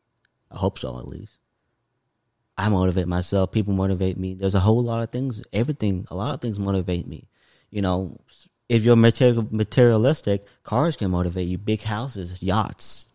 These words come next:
jet airplanes can motivate you. If you're, um, if you just wanna be happy, that can motivate you to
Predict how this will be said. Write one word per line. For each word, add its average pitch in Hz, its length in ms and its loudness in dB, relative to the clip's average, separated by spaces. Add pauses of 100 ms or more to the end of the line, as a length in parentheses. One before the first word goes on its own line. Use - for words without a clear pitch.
(240)
jet 104 220 2
airplanes 98 480 0
can 85 140 -4
motivate 85 440 -2
you. 71 240 -10 (500)
If 101 200 -4
you're, 107 360 6
um, 82 400 -2 (840)
if 92 80 0
you 104 120 2
just 113 180 -4
wanna 110 140 2
be 101 120 0
happy, 87 560 -2 (300)
that - 180 -2
can 104 120 0
motivate 90 400 0
you 110 180 -6
to 95 140 -14